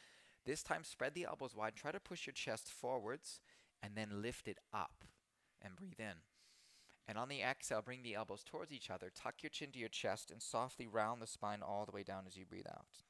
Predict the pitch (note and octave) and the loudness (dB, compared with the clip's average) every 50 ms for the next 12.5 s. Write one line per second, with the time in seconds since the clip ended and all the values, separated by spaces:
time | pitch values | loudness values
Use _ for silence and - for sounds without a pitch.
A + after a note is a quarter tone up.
0 | _ _ _ _ _ _ _ _ _ _ _ _ _ _ - G#2+ A2+ B2 A#2+ A2+ | _ _ _ _ _ _ _ _ _ _ _ _ _ _ -10 -8 -2 2 2 2
1 | - - - - A2+ A#2 B2+ - - A#2+ A2+ A#2+ C#3 D#3+ - - B2+ B2+ B2 A#2 | 2 2 2 4 4 4 4 2 -2 -2 0 0 0 0 -2 -6 -6 -4 -4 -4
2 | A2 - G#2 G#2 A2 A#2 B2+ - - - - F#2+ - - - A#2+ C3 C#3+ - - | -4 -2 -2 0 2 2 2 0 0 -4 -8 -6 -2 0 0 0 0 -2 -4 -6
3 | - A2+ - - G2 - - - C3+ C3+ C3+ C3 B2+ A#2+ A2+ A#2+ B2 - - - | -8 -6 -4 -4 -6 -6 -4 0 2 2 4 4 2 2 4 2 2 0 0 0
4 | - A#2+ A2+ B2 A#2+ A#2 G#2+ - A2 G2+ G#2+ A#2+ B2 B2 B2+ A#2+ A#2 A2 - - | 0 0 2 2 2 2 2 0 -4 -4 0 2 4 4 4 4 0 -2 -2 0
5 | C#3+ D#3+ - - _ _ _ - - - - - - - - - - - - - | 0 0 -2 -4 _ _ _ -20 -20 -20 -20 -20 -18 -18 -18 -18 -18 -18 -18 -18
6 | - - - A2+ A#2 - - - B2 A#2 G2 - A#2 A#2 - A#2 A2+ - - - | -4 2 4 4 4 4 4 4 6 6 8 8 6 6 6 2 -2 -4 -6 -6
7 | - C3+ - - D3 C3+ - - A#2+ G2+ G#2 G#2+ - - - B2+ C3+ - - C3 | -4 -4 -4 -4 -6 -8 -4 -2 0 0 0 0 -2 -4 -4 -4 -4 -4 -4 -6
8 | B2 - - B2 A2+ G2+ G#2 G#2 G2+ - - A2 G2 G2 - - F#2+ G2 F#2+ F#2+ | -4 -4 -4 -4 -4 -4 -2 -2 -2 -2 0 0 0 0 -2 -4 -2 0 0 2
9 | G2 G2+ G2 G2 - - - G2+ F#2+ F#2+ G2 F#2+ - F#2 F#2+ - - - F#2+ - | 0 0 -2 -4 -8 -6 -2 -2 -2 -2 -2 -6 -6 -6 -6 -6 -6 -8 -10 -12
10 | - - _ _ _ _ _ _ _ _ _ _ _ _ - G#2+ G#2+ A2 A#2 A#2 | -16 -20 _ _ _ _ _ _ _ _ _ _ _ _ -4 -2 2 6 6 6
11 | B2 B2+ - - B2+ A#2+ A2+ A2 A#2 A#2 A2+ A2+ A2 G#2+ - G#2 A2 A#2+ C#3 - | 6 6 2 0 0 0 0 0 0 -2 0 0 0 0 0 0 0 0 0 0
12 | - - - - - A#2+ A#2+ - - | -2 -6 -2 2 4 4 4 4 0